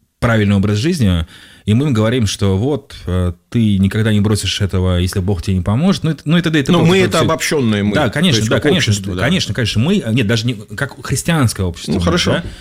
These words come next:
Speaker 2: хорошо.
Speaker 1: Ты никогда не бросишь самостоятельно вот это всё остальное, да. И, допустим, когда мы встречаем даже х-, вот христианина, который раньше употреблял,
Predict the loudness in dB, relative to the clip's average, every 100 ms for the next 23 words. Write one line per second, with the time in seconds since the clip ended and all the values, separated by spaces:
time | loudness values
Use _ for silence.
0 | -10 -8 -6 -2 0 2 2 2 0 -2
1 | -2 0 0 0 -2 0 2 2 0 -2
2 | -4 -4 -4 -2 0 0 0 0 0 0
3 | 2 2 2 -2 -2 -2 0 0 0 -2
4 | 0 2 0 -2 -12 -16 -16 -12 -4 0
5 | 2 2 0 -2 -2 -2 -2 0 0 0
6 | 0 2 2 2 0 -2 -2 -2 -2 -2
7 | -2 -4